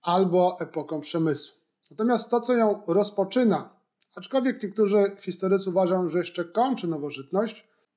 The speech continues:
wojny napoleońskie to jest okres, który jest kolejnym takim ważną, ważną serią wy-, wydarzeń i ważnym momentem w historii Europy, tego naszego okręgu kulturowego, który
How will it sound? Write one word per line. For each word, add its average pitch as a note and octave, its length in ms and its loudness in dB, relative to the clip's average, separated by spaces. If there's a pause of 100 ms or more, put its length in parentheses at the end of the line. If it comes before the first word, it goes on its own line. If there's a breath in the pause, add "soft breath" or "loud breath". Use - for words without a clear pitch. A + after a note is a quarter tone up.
(100)
wojny A3+ 360 4
napoleońskie F3+ 720 2
to C4 100 2
jest A3 200 2
okres, A#3 360 2
który G#3+ 180 2
jest G3+ 240 0
kolejnym A3+ 560 4
takim E3 320 -2
ważną, E3+ 540 2 (420)
ważną F3 340 -2
serią G#3 480 4
wy-, D3+ 260 -2
wydarzeń D#3+ 760 0
i E3+ 280 -4
ważnym F#3 380 0
momentem F#3 560 2
w - 40 -12
historii D#3 460 -4
Europy, D3+ 540 -4 (460 soft breath)
tego D#3+ 220 -4
naszego E3 380 0
okręgu D#3 400 -6
kulturowego, F#3+ 760 -2
który F3+ 460 -2